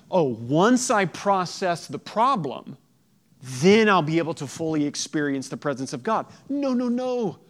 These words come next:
God is not only good, but God is present and active amidst the problem. Now. That's what happens when we adjust our perspective. And then the last thing is this. This is so beautiful.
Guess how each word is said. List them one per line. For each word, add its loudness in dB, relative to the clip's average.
God 4
is 2
not 2
only 2
good, 4
but 4
God 2
is -4
present -4
and -4
active -2
amidst 2
the 4
problem. 2
Now. 2
That's 2
what 2
happens 0
when 0
we 0
adjust -4
our -2
perspective. -4
And -2
then -2
the -2
last 0
thing -4
is -8
this. -10
This -10
is -10
so -6
beautiful. -8